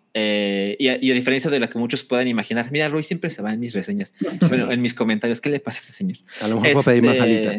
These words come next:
Speaker 1: seguramente. Este, es, no es una película tan gore como uno se pudiera imaginar cuando el protagonista tiene una sierra eléctrica, ¿no? Entonces,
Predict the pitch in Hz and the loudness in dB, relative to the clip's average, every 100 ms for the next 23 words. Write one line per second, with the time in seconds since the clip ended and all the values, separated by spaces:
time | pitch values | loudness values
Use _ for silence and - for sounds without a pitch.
0 | 117 _ _ _ _ _ _ - 110 107 | -6 _ _ _ _ _ _ -4 -2 0
1 | 104 104 - - 120 - - - 110 104 | -2 -4 -8 -2 -2 -2 -8 -2 0 2
2 | 104 104 101 101 95 - - - - 196 | 2 2 2 0 -2 -8 -16 -18 0 2
3 | 202 202 240 240 180 214 190 151 135 131 | 4 4 4 2 2 2 2 2 2 2
4 | 135 151 156 151 131 147 156 - 117 135 | 4 4 4 2 2 2 0 0 2 2
5 | 127 117 107 113 123 127 123 107 101 107 | 2 0 0 0 0 0 0 0 -2 -2
6 | 107 107 117 123 123 120 117 113 113 - | 0 0 -2 -2 -2 0 2 0 0 0
7 | 113 113 - - - - - - 135 190 | 2 2 0 -6 -8 -10 -12 -6 -2 0
8 | 127 107 120 127 | 0 0 0 -2